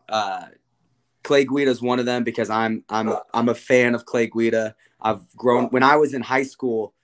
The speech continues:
he fought Diego Sanchez for that awesome you know, uh, back and forth fight. So fighting those types of guys is really, really on my bucket list. If I get ranked after this fight, there's no way I'll ever be able to fight Clay Guida.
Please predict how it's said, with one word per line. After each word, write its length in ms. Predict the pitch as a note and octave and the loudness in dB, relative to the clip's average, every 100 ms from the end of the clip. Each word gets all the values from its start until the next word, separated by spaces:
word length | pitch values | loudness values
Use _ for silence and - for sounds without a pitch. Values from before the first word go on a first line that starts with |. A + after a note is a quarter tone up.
| - | -6
he 120 | C3 | -4
fought 260 | C3+ B2+ | -2 -4
Diego 320 | A#2+ B2 A#2+ A#2 | -2 -4 -2 -6
Sanchez 520 | - B2 A#2+ B2 A2 | -4 -4 -4 -6 -6
for 100 | A2+ | -6
that 180 | A2 - | -8 -6
awesome 560 | B2 B2+ A#2+ B2+ A#2 A2 _ _ _ | -2 -2 -2 -6 -6 -10 _ _ _
you 80 | B2+ | -6
know, 280 | A#2 A2+ G#2+ | -4 -2 -4
uh, 280 | - A2 G#2 | -4 -4 -2
back 300 | C3 B2+ A#2+ | 0 -2 -2
and 80 | A2 | -6
forth 260 | B2+ A#2 | -4 -4
fight. 340 | - A#2+ A#2 - | -4 -4 -4 -6
So 380 | - A2+ G#2+ - _ _ _ | -4 -2 -4 -10 _ _ _
fighting 340 | D#3+ E3+ E3+ | 0 2 2
those 200 | C#3+ D3 | 0 -2
types 260 | D3+ C#3+ - | -2 -4 -4
of 80 | |
guys 320 | B2 B2+ B2+ A#2 | -4 -2 -2 -6
is 140 | G2+ | -6
really, 460 | B2+ C3 B2 A2+ - | -2 0 -2 -4 -8
really 240 | A#2+ C3 B2+ | -4 -2 0
on 120 | A#2 | -2
my 120 | A2+ | -4
bucket 380 | G2+ G#2+ G#2+ E2 | -4 -8 -8 -10
list. 380 | F#2 F#2 - _ _ _ _ _ _ | -10 -12 -16 _ _ _ _ _ _
If 200 | B2 B2+ | -2 4
I 120 | D#3 | 4
get 160 | D#3+ C#3 | 4 4
ranked 280 | C3+ C#3 | 2 2
after 240 | B2+ B2+ C3+ | -2 -4 -4
this 180 | A#2+ - | -6 -6
fight, 400 | A#2+ A#2+ B2 - | -2 0 -2 -2
there's 220 | B2 B2 | -4 0
no 180 | C3+ C3+ | 2 2
way 300 | C3 B2+ A#2 | 4 2 2
I'll 180 | A2+ - | 0 -2
ever 220 | A#2 A#2 | -2 -2
be 140 | G#2 A2+ | -2 -2
able 140 | A2 | -2
to 80 | G#2 | -6
fight 240 | A2 G2+ | -8 -10
Clay 180 | - G2+ | -10 -14
Guida. 360 | F#2 F2+ E2 | -14 -18 -20